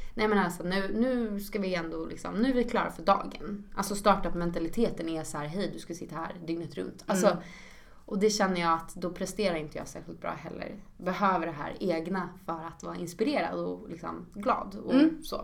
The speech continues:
Speaker 1: prestera bra på jobbet.
Speaker 2: Ja.
Speaker 1: Så man får hitta sin, sina drivkrafter, tror jag.
Speaker 2: Mm.
Speaker 1: Och sin balans.
Speaker 2: Ja.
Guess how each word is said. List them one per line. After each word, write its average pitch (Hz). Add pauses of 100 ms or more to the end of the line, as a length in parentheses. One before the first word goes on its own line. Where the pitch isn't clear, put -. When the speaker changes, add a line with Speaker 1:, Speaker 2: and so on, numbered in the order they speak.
Speaker 1:
prestera 175
bra 170
på 190
jobbet. 202
Speaker 2:
Ja. 262 (280)
Speaker 1:
Så 233
man 220
får 240
hitta 262
sin, 175 (420)
sina 202
drivkrafter, 208
tror -
jag. -
Speaker 2:
Mm. 262 (320)
Speaker 1:
Och 196
sin 175
balans. 156
Speaker 2:
Ja. 226